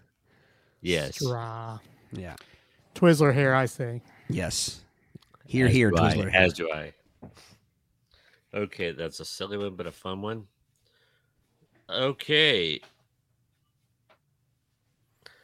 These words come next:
Speaker 1: <laughs> Would you, <laughs> would you rather be cooked and hardened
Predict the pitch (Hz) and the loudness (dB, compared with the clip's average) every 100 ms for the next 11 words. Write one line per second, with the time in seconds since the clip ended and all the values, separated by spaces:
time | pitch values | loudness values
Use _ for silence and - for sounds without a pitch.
0 | _ _ _ - - - - - _ _ | _ _ _ -4 0 0 -2 -10 _ _
1 | _ _ _ _ _ _ _ _ _ - | _ _ _ _ _ _ _ _ _ 2
2 | 151 147 165 139 - - - - - - | 4 6 8 8 8 6 4 -12 -16 -16
3 | - 160 160 180 143 175 143 90 78 82 | 4 6 8 8 10 10 12 10 8 2
4 | _ _ _ _ _ _ _ _ _ - | _ _ _ _ _ _ _ _ _ -2
5 | 127 101 - 160 185 - - - _ - | 0 0 2 8 8 6 -12 -14 _ -6
6 | - 120 - 156 156 95 87 101 | -2 0 8 10 12 12 8 4